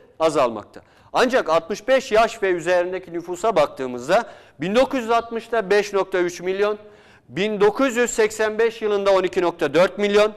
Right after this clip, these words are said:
iki bin üç yılında ise yirmi üç nokta beş milyon olduğunu görmekteyiz ki bu da ülkenin nüfusunun yaşlandığını ve buna bağlı olarak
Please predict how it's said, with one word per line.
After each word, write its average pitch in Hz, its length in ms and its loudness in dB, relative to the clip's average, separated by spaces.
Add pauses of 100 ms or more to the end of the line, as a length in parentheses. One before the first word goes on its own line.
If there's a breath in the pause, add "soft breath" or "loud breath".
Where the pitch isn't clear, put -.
(240 loud breath)
iki 208 260 -4
bin 247 80 -2
üç 277 200 -4
yılında 214 340 2
ise 175 240 -2
yirmi 160 360 -2
üç 247 180 -4
nokta 160 540 0
beş 226 280 2
milyon 143 300 -2
olduğunu 139 380 -2
görmekteyiz 170 680 -2
ki 156 200 -4 (260 loud breath)
bu 233 140 -2
da 240 120 4
ülkenin 196 500 -4
nüfusunun 170 460 -8
yaşlandığını 170 840 -4 (320 loud breath)
ve 151 120 -2
buna 214 220 0
bağlı 185 240 4
olarak 165 280 0